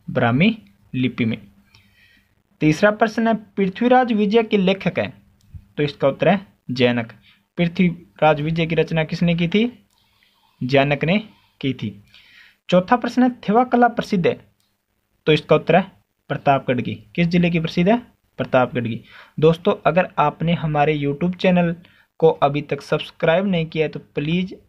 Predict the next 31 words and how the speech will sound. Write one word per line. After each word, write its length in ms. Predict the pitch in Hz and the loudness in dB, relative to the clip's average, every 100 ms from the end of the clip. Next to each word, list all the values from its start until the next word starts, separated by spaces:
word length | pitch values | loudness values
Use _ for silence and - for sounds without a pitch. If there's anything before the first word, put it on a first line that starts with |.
| _ | _
आप 260 | - 135 - | -6 -6 -8
इस 140 | 139 131 | -8 -6
YouTube 300 | 135 151 160 | -6 -6 -8
चैनल 280 | 151 147 | -6 -6
को 140 | 143 139 | -4 -6
सब्सक्राइब 640 | - 135 - - 143 160 | -4 -6 -6 -2 0 2
करें 320 | 170 170 165 170 _ _ _ _ - | 0 -2 -2 -6 _ _ _ _ -4
और 140 | 147 | -4
पास 360 | 147 170 190 - | 0 0 2 0
में 100 | 170 | -2
स्थित 340 | - 143 - _ 277 | -2 -8 -8 _ -6
बेल 240 | 147 160 | 0 2
आइकन 280 | 143 131 139 | 2 0 -4
को 180 | 127 170 - _ | -2 -2 -4 _
दबाएं। 360 | 127 107 98 - - _ _ _ _ _ _ _ _ _ _ _ _ - | -6 -4 -4 -6 -16 _ _ _ _ _ _ _ _ _ _ _ _ 0
पांचवा 320 | 131 147 190 | 2 2 0
प्रश्न 260 | 196 220 220 | 0 -2 -4
है, 60 | - | 0
अलगोजा 440 | 190 196 214 214 226 | 0 2 2 2 2
है, 340 | 147 151 - _ _ _ _ _ _ _ _ - | 2 0 -2 _ _ _ _ _ _ _ _ -2
अलगोजा 340 | 147 156 160 | 2 4 4
एक 360 | 156 165 214 - _ _ _ - | 2 2 -4 -6 _ _ _ -2
वाद्य 320 | 135 143 127 | 0 0 -2
यंत्र 240 | 120 104 | -2 -6
है। 140 | 98 _ _ _ _ _ _ _ - | -10 _ _ _ _ _ _ _ -6
छठा 220 | 160 190 | 0 0
प्रश्न 200 | 214 214 | 0 0
है, 240 | 220 165 143 | -2 -2 0
बागोली 460 | 156 175 208 262 | 0 2 0 0
सराय 340 | 240 208 185 220 | 0 2 2 0
पंचरंगी 680 | - 190 190 196 202 226 | 0 0 0 0 0 -2